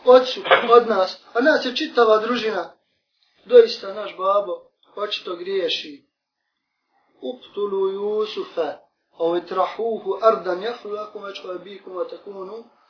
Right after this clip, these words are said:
min ba'dihi qawman salihin. Pa su kazali, ubijte Jusufa, ili ga u kakav pus predio ostavite. Na taj način će se lice vašeg baba,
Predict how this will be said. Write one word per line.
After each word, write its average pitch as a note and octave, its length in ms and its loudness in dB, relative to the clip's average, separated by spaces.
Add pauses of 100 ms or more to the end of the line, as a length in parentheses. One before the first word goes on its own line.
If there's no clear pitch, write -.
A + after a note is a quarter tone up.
(320)
min E3 220 -8
ba'dihi F3+ 640 0
qawman F3+ 300 -4
salihin. E3+ 760 -4 (380)
Pa G3 100 4
su G#3+ 220 -2
kazali, A#3 520 8 (200)
ubijte B3+ 600 8
Jusufa, A3 720 2 (1080)
ili F#3+ 200 -2
ga F3+ 240 -6 (120)
u F#3+ 100 -14
kakav A3 400 -4 (120)
pus A#3+ 380 -12
predio G3 440 2
ostavite. F3 680 -6 (1080)
Na G3 120 -4
taj A3 260 -2
način G3+ 420 -2
će - 140 -8
se - 180 -10
lice F#3+ 380 -12
vašeg E3+ 400 -8
baba, E3+ 340 -4